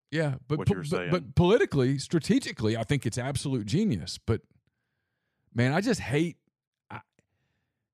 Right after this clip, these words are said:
Speaker 1: number one, it's, what does it say about our country that where we're likely headed is this eighty-two-year-old president that has done poorly, who looks ancient,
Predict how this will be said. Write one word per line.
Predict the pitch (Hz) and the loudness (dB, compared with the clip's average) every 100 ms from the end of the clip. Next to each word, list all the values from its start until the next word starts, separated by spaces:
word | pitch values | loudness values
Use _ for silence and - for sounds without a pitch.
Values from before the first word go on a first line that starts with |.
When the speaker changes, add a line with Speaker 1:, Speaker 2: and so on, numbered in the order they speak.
| _ _ - | _ _ -8
Speaker 1:
number | 190 202 | 0 2
one, | 226 285 | 4 2
it's, | 160 - 160 | 0 -4 -4
what | 220 | -2
does | 254 | -2
it | 139 | -4
say | 160 196 | -4 0
about | 165 | 0
our | 127 | -2
country | 107 143 151 117 101 | 0 0 0 0 -2
that | 98 - | -2 -4
where | 113 151 | 2 4
we're | 160 127 | 6 4
likely | 110 127 160 151 127 | 4 2 0 2 2
headed | 113 107 87 82 | 2 0 -2 -4
is | 104 | -4
this | 101 123 - | 0 -2 0
eighty-two-year-old | 139 196 220 - 196 175 151 127 110 | 0 2 0 0 2 4 4 2 2
president | 131 117 98 87 85 - | 0 0 0 -2 -4 -4
that | 113 - - | -6 -6 -4
has | 135 123 98 | 0 0 0
done | 139 147 131 | 0 2 0
poorly, | - 131 101 78 85 _ _ _ _ _ _ _ - | 2 2 2 -4 -14 _ _ _ _ _ _ _ 0
who | 175 165 | 2 4
looks | 131 170 - - - 127 | 4 2 0 -14 -6 -2
ancient, | 131 - 87 80 | 0 -2 -8 -12